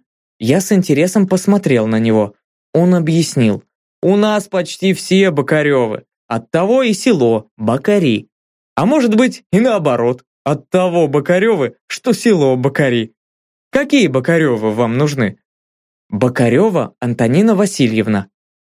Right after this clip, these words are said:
«Антонина». Он задумался. «Тоня,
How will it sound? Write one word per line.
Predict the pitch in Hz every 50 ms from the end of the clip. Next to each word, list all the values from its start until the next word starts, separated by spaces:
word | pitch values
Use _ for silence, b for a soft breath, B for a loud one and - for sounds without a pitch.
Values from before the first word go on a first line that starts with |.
| _
«Антонина». | - 123 147 175 185 185 180 185 - 160 165 175 180 170 143 127 123 117 110 110 110 104 104 104 101 98 98 - _ _ _ _ _ _ _
Он | - 160 196 202 175
задумался. | 160 180 175 156 143 123 113 104 98 - - - 98 98 - _ _ _ _ _ _ _ _
«Тоня, | - 254 269 247 165 120 104 104 - -